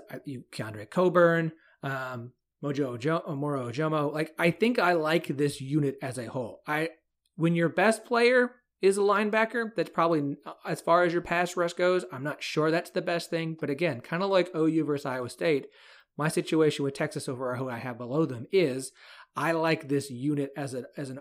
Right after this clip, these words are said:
overall unit better than I like the one guy I know the most about in the team that's right below them. So I've got Texas here. I really kind of, I know that things can always be worse, but I have a hard time thinking, like, Texas' defense will not get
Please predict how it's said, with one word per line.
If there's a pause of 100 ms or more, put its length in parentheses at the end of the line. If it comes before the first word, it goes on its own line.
overall
unit
better
than
I
like
the
one
guy
I
know
the
most
about
in
the
team
that's
right
below
them.
So (400)
I've
got
Texas
here. (420)
I
really
kind
of,
I
know
that
things
can
always
be
worse,
but
I (440)
have
a
hard
time
thinking,
like,
Texas'
defense
will
not
get